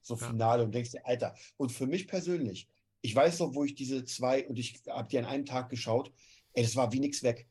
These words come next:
Speaker 1: weil das so hammermäßig ineinander geht, du kommst dir gar nicht vor wie drei Stunden. Also das für eine Serie ist einfach schon sehr, sehr krass.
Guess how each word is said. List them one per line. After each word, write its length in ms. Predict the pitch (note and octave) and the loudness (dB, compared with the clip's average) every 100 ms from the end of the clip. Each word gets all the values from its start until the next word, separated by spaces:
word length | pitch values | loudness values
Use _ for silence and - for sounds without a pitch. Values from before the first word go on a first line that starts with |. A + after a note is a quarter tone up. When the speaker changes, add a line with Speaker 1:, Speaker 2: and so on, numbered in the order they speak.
| _ - | _ 2
Speaker 1:
weil 160 | A#2 | 2
das 280 | B2 A#2 - | 4 0 -2
so 200 | D3+ D3 | -4 -4
hammermäßig 840 | - - D#3 D#3+ C#3 C#3 C3 B2+ | -4 -2 0 0 0 0 -2 -8
ineinander 480 | C#3 C#3 C3+ C3+ B2+ | -4 -2 0 -2 -2
geht, 240 | A#2+ C3 A#2+ | -2 -4 -6
du 100 | A2 - | -10 -4
kommst 300 | C#3 C#3 - | -2 0 2
dir 60 | B2 | 4
gar 120 | A#2+ | 4
nicht 120 | A#2+ | 4
vor 180 | C#3 A#2 | 2 2
wie 40 | |
drei 220 | A2+ A2 A2 | 2 0 0
Stunden. 460 | - B2 B2+ - _ _ _ - | -2 -2 -2 -8 _ _ _ 2
Also 240 | B2 C#3 | 2 4
das 280 | C#3+ C#3+ - | 4 4 2
für 80 | E3 | -2
eine 120 | C3+ | -2
Serie 460 | A2 C#3 D3 D3 D3 - - - _ _ _ _ | 0 0 2 0 -2 -6 -20 -20 _ _ _ _
ist 240 | - A#2+ - | -4 -4 -2
einfach 400 | A#2 C#3 D3+ A#2+ | 0 0 -2 -4
schon 420 | - C#3 D#3 E3 | -2 0 0 0
sehr, 320 | A2 C3+ D#3 | -2 -4 -4
sehr 200 | C3 C3+ | -4 -8
krass. 500 | B2+ - A#2+ - - | -8 -4 -4 -4 -10